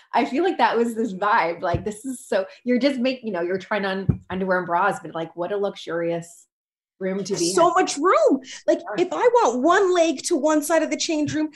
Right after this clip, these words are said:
Speaker 2: the other leg to the other one, I wanna be all sprawled out. I'm like, I, like, I feel great. You know what I mean?
Speaker 1: Well, it's
Speaker 2: And
Speaker 1: like, remember
Speaker 2: now
Speaker 1: we used to, like, with kids in strollers, those kinds of rooms, like, you
Speaker 2: Oh,
Speaker 1: can't
Speaker 2: those were
Speaker 1: fit
Speaker 2: gold.
Speaker 1: They're gold. Yeah, you can't ever get them.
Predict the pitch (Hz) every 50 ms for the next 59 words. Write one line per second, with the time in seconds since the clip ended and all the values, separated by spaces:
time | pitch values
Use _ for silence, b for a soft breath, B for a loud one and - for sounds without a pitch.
0 | B B B - 294 320 339 339 349 349 294 339 339 320 - - 392 285 302 302
1 | 302 294 302 294 294 294 285 285 294 294 302 294 294 294 294 311 - - - 294
2 | 285 320 - 285 311 302 269 269 262 269 262 b b b b b _ _ - 254
3 | 277 294 302 330 330 - - 277 269 262 262 - - _ _ _ - 143 - -
4 | 180 185 - - 247 269 262 220 - 302 698 - 605 - - - _ _ _ _
5 | _ - 262 277 277 302 320 339 349 320 349 453 587 640 - _ _ _ _ _
6 | _ _ _ _ - 233 214 233 254 190 254 233 233 269 302 302 285 285 277 247
7 | 247 240 - - 233 226 - - - 226 180 175 180 185 220 220 202 220 214 -
8 | - 190 190 214 208 170 147 151 160 156 - 185 185 190 208 208 - - 226 208
9 | 214 196 190 180 180 165 165 - _ _ _ - 175 180 202 240 214 165 147 156
10 | 165 156 190 175 175 - 190 190 226 262 247 247 233 233 220 240 330 311 302 226
11 | 190 214 208 202 208 226 220 165 131 143 - - - - _ _ _ _ _ -
12 | 170 170 175 208 233 170 - - - - _ - 196 196 151 143 160 165 - 226
13 | 214 190 190 175 165 165 214 311 - - -